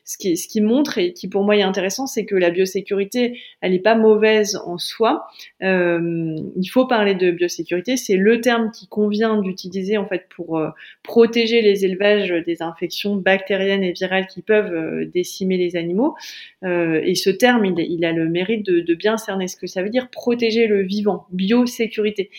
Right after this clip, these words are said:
Donc, euh, ces éleveurs, à travers leur lutte, en fait, euh, ils, ils mettent, euh, en lumière,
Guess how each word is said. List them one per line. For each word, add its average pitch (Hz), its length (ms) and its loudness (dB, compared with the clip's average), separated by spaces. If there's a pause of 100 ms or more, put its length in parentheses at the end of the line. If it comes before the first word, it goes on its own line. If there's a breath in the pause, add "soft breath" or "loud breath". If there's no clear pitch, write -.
(360 loud breath)
Donc, 226 280 2
euh, 202 640 2
ces 233 320 2
éleveurs, 233 400 4
à 214 80 2
travers 202 380 0
leur 190 180 2
lutte, 262 320 2 (680)
en 208 100 -2
fait, 233 240 0
euh, 208 180 6
ils, 185 220 0
ils 180 220 0
mettent, 208 440 0 (320 loud breath)
euh, 180 600 4
en 208 140 4
lumière, 208 720 2